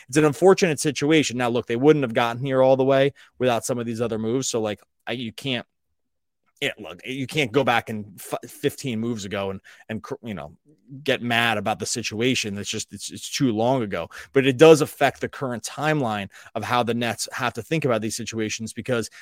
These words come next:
yeah, it would be great to number three pick in the draft, plus, like, some, a bunch of other stuff for Mikal Bridges. I think a lot of teams would entertain that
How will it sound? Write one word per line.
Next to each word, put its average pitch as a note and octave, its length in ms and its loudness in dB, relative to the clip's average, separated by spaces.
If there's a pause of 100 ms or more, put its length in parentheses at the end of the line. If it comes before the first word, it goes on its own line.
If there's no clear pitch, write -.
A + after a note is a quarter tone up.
(160)
yeah, C#3+ 200 8
it A2+ 60 2
would A2+ 140 -2
be A#2+ 80 -2
great C#3 260 6
to G#2+ 260 -4
number C3 240 0
three C#3 200 0
pick D3 180 2
in C#3 60 -2
the C3 80 -2
draft, C3+ 400 0 (100)
plus, B2+ 380 -4
like, A#2+ 240 -4
some, B2 180 -4 (100)
a A#2 120 -4
bunch A2+ 340 -2
of B2+ 80 0
other A#2+ 220 0
stuff C#3 440 -2
for B2 140 -6
Mikal A#2+ 340 -2
Bridges. B2+ 440 -2
I B2 80 -6
think C#3 180 -4
a A#2+ 60 0
lot B2+ 220 2
of C3 80 -4
teams A#2 340 -8
would G#2+ 100 -8
entertain A#2 460 -8
that A#2 180 -2